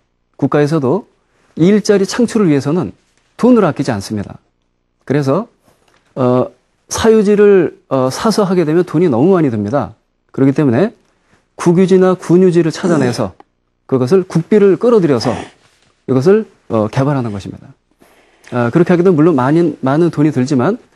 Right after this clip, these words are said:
그렇게 함으로써, 어, 수도권뿐만 아니라 전 세계적으로 있는 업체를 끌어들일 수가 있습니다. 그래서 우리가 면접을 보는 거예요.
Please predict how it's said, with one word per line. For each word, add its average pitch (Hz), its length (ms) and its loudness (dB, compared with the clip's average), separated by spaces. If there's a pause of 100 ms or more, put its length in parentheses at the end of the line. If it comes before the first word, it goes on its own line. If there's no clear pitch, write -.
(220)
그렇게 170 260 0
함으로써, 180 640 -2 (720)
어, 123 360 -2 (380)
수도권뿐만 214 720 0
아니라 127 440 -2 (520)
전 202 220 2
세계적으로 202 480 2
있는 175 180 2
업체를 139 320 -2
끌어들일 196 400 2
수가 120 180 -6
있습니다. 101 440 -12 (520)
그래서 170 240 0
우리가 175 200 4
면접을 196 420 2
보는 123 200 -2
거예요. 107 240 -6